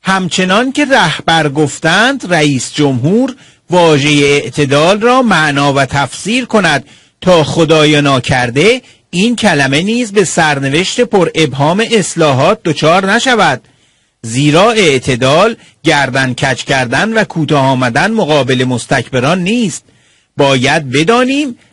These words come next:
اگر ریشه ها خراب شوند و پویایی و نشاط خود را از دست بدهند،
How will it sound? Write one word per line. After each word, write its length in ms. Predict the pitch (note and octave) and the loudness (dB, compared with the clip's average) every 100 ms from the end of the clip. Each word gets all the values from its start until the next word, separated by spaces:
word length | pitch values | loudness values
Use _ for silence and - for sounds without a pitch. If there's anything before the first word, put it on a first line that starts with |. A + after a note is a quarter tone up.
| - | -8
اگر 440 | G#3+ C#4 C4+ G#3+ | -4 0 0 0
ریشه 380 | F3 E3+ - F3 | -2 -4 -4 0
ها 200 | D#3 D#3 | 2 2
خراب 440 | - D3+ D#3 C#3 | 0 0 2 2
شوند 640 | A#2 C#3+ C3 D3+ G3+ B3 A#3 _ _ | 0 -2 0 0 0 -2 -6 _ _
و 140 | D3+ E3 | -4 -4
پویایی 640 | - F3+ E3 E3 E3+ B3 | -2 -4 2 4 4 2
و 160 | C4 G#3 | 0 0
نشاط 500 | F3 C3+ D#3 C#3 D3 | 0 0 0 0 -2
خود 260 | - D#3 | 0 0
را 240 | B2+ C#3+ B2+ | 2 2 2
از 180 | C3+ A2 | 0 0
دست 360 | C#3 C3+ - C3+ | 0 0 -4 -4
بدهند، 600 | A#2+ A2+ C#3 F3+ A#3+ | -2 -2 0 0 0